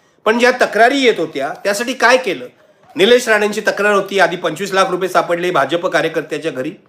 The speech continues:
त्यानंतर त्यांनी एका गाडीतून दीड लाख रुपये सापडले, हेही दाखवलं.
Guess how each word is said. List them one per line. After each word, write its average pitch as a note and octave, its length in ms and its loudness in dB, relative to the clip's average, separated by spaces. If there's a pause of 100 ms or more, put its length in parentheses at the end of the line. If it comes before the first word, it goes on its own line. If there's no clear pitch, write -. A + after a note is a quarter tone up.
(680)
त्यानंतर G#3 360 4
त्यांनी A3 420 0 (340)
एका A3+ 260 2
गाडीतून G3 640 0
दीड A3 240 0
लाख G#3+ 220 6
रुपये A3 220 4
सापडले, G3 540 -2 (540)
हेही F3 300 0
दाखवलं. G3+ 460 0